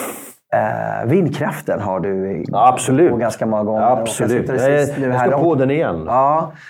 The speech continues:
Speaker 1: du intervjuade här ornitologen i, på Gotland
Speaker 2: Jajamän.
Speaker 1: om, eh, Stora Lilla Karsö.
Speaker 2: Karlsö, ja.
Speaker 1: Karlsö, ja, precis. Mm.
Speaker 2: De här två stora vindkraftsparkerna där.
Speaker 1: Precis.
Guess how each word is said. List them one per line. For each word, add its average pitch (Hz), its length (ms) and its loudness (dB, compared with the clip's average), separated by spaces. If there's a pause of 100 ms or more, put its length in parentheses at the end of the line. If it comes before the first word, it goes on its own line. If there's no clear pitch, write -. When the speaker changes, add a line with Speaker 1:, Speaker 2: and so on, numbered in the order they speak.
(140)
Speaker 1:
du 139 100 2
intervjuade 135 320 0
här 127 140 0
ornitologen 127 920 0
i, 107 280 -2 (360)
på 120 60 -2
Gotland 117 840 0
Speaker 2:
Jajamän. 151 440 -2
Speaker 1:
om, 104 420 -2
eh, 107 140 -2 (580)
Stora 120 380 0
Lilla 113 260 -2
Karsö. 107 1160 -4
Speaker 2:
Karlsö, 107 380 -4
ja. 85 140 -6
Speaker 1:
Karlsö, 104 580 -4
ja, 87 60 -4
precis. 104 300 -10
Mm. 110 320 -4 (120)
Speaker 2:
De 110 80 -8
här 95 120 -4
två 101 160 -4
stora 90 280 -4
vindkraftsparkerna 95 880 -8
där. 85 140 -12
Speaker 1:
Precis. - 760 -4